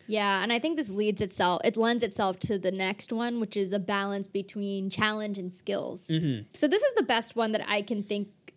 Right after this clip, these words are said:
Speaker 1: of when putting all of these steps together and trying to come up with stuff that I can, you know,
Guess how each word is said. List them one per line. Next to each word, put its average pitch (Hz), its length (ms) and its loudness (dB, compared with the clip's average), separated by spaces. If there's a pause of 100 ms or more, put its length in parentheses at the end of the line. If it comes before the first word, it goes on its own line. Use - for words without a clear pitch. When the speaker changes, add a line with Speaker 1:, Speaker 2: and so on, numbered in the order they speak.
(100)
Speaker 1:
of 190 420 -2
when 196 280 -4
putting 208 260 -4
all 196 140 -4
of 185 80 -6
these 190 120 -4
steps - 220 -6
together 240 340 0
and 233 120 -2
trying 214 160 -2
to 196 80 -4
come 202 220 -4
up 196 180 -6
with 196 120 -4
stuff 202 360 -4
that 196 160 -2
I 202 140 0
can, 196 400 -6 (120)
you 208 140 -8
know, 190 280 -10